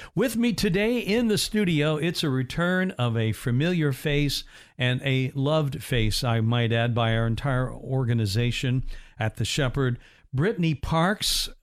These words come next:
was a part of us for almost a year, just two weeks shy of a year, and boy, did she make her mark on the Shepherd in that year.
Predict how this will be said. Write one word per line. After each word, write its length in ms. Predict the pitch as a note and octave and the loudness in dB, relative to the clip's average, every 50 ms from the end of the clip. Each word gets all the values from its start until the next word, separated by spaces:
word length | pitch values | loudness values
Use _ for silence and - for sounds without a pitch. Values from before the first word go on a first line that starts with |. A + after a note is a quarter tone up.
| _ - | _ -2
was 400 | B2 C3+ B2+ B2 B2+ B2+ - - - | 0 2 2 2 2 0 -2 -2 -2
a 120 | A2+ A2+ | -4 -4
part 360 | - - - D3+ D3 D#3 E3 | -4 -4 -2 0 0 2 2
of 160 | D#3 C#3+ C3+ | 2 2 2
us 280 | D3 E3 F3+ - - - | 0 0 0 -2 -2 -4
for 420 | - - - B2+ A#2+ A#2+ B2 - - - _ - - - - - - - | -6 -4 -2 0 2 2 0 -2 -6 -18 _ -20 -20 -20 -20 -20 -8 -2
almost 500 | F#3 A3+ A#3 F#3 D3 B2+ B2 - - - D#3+ | 0 0 2 2 2 2 2 0 -2 -2 -2
a 60 | D3 | 0
year, 380 | C#3 C#3+ E3+ F3 E3 C3 G2+ F#2 | 0 2 2 2 2 2 2 0
just 320 | E2+ A#2 A2+ - - - | 0 -2 -4 -4 -6 -10
two 180 | - - F#3 F#3+ | -6 -4 -2 0
weeks 480 | F#3 E3 D#3+ E3 C#3 - - - - - _ - | 0 0 0 0 -2 -2 -4 -6 -6 -8 _ -10
shy 400 | - - - F#3 E3+ D#3 D3+ C#3+ | -6 -4 -2 0 0 2 2 2
of 120 | B2 A2 | 2 2
a 60 | A2 | 2
year, 460 | A2 G#2+ G#2 F#2+ F#2 F2+ F#2 G2 G2 - _ - - - - _ - | 2 2 2 2 2 2 0 0 -2 -4 _ -20 -20 -20 -20 _ -4
and 200 | A2+ A2 G#2+ G2+ | -2 0 0 2
boy, 180 | A2+ C3+ C#3+ C#3+ | 2 2 2 2
did 160 | B2+ B2 A2+ | 0 0 -2
she 160 | - - C3+ | -2 0 0
make 280 | B2+ B2 B2 B2 A#2 - | 2 2 0 0 -2 -2
her 160 | A#2+ A#2+ G#2+ | -2 0 2
mark 460 | A2 A2 A#2 A#2 A2+ G#2+ G#2+ - - - | 2 2 2 2 2 0 0 -2 -4 -4
on 160 | A2+ A2+ A2+ | -2 0 0
the 80 | A2+ A2 | 0 0
Shepherd 640 | G2+ - - C#3+ B2+ - B2 A2+ A2 A2 A2 - - | -2 0 -2 -2 -2 0 0 0 0 0 -2 -4 -2
in 240 | D3 C#3 C#3+ C#3+ C3+ | -2 0 0 2 2
that 220 | A#2+ A#2 G#2+ G#2 | 2 2 0 0
year. 540 | G#2+ A#2+ A2+ A#2 A#2+ A#2+ A2+ G2 F2 E2 - | 0 0 0 0 0 2 0 0 0 -2 -4